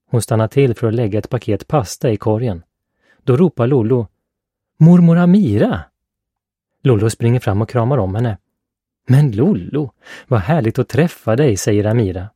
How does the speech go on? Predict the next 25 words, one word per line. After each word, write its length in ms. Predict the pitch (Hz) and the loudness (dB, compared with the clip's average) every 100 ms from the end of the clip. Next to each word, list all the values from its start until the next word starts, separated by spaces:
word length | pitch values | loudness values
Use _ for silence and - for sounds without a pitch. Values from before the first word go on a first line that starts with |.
| _ _ _ _ _ _ _ _ _ _ | _ _ _ _ _ _ _ _ _ _
Ester 400 | 120 95 - 120 | -6 -6 -4 -2
och 60 | 110 | 0
jag 160 | 104 98 | 0 0
hör 240 | 104 104 | 0 -2
att 120 | 104 | -2
Lollo 300 | 127 110 107 | -2 -2 -2
berättar 380 | 110 104 90 110 | -2 -4 -6 -4
om 120 | 107 | -2
vår 140 | 110 120 | 0 -2
studio 540 | - 110 123 123 101 | -2 -2 -2 -4 -6
och 200 | 90 113 | -6 -4
våra 180 | 107 104 | -2 -2
program 520 | - 104 110 113 85 _ _ _ - | -4 -4 -4 -4 -8 _ _ _ -18
och 220 | - 117 | -4 -2
att 160 | 98 107 | -2 -2
vi 40 | |
har 80 | 104 | -2
tagit 300 | - 104 - | -2 -2 0
en 120 | 110 | -2
paus 400 | - 147 98 - | 0 -2 -2 -4
för 100 | 110 | -4
att 140 | 104 | -2
åka 220 | 107 107 110 | -2 -4 -6
till 100 | 98 | -4
havet. 520 | 98 120 110 - | -2 -4 -6 -12